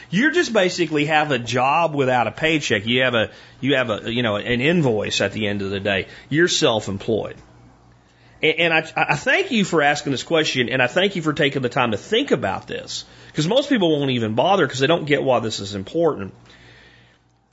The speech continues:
One of the key things that would tell you that you're an entrepreneur,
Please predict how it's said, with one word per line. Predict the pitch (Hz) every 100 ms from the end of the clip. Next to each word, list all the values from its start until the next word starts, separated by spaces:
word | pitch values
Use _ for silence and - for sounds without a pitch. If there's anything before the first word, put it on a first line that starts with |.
| _ _ _ -
One | 180 180 277
of | 311
the | 220
key | - 233 262
things | - 226 202 175
that |
would | 156 156
tell | 180 175
you | 165 143
that | 127
you're | 151 143
an | 135
entrepreneur, | 127 120 - 120 107 101 -